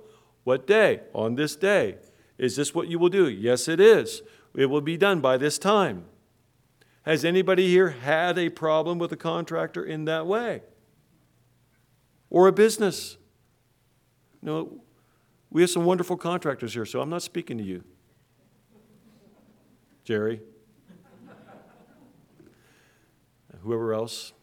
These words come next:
Uh, basically, Rocky does a lot of contracting and other people here, but, but you know what I'm talking about.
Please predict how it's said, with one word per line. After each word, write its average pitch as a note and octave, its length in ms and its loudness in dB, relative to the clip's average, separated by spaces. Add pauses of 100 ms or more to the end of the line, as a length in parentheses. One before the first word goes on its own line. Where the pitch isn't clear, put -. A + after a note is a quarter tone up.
(260)
Uh, G2 220 -12
basically, A2+ 460 -10
Rocky A2 360 -6
does A2 160 -6
a G#2+ 40 -10
lot G#2 180 -6
of G#2 60 -12
contracting A2 720 -10
and G2 100 -10
other G2+ 140 -10
people G#2 280 -14
here, B2+ 260 -4
but, A2 200 -14 (760)
but E3+ 200 -2
you E3+ 140 -4
know E3+ 200 2
what E3 100 0
I'm D#3+ 100 -4
talking F3 300 -4
about. G2+ 340 -6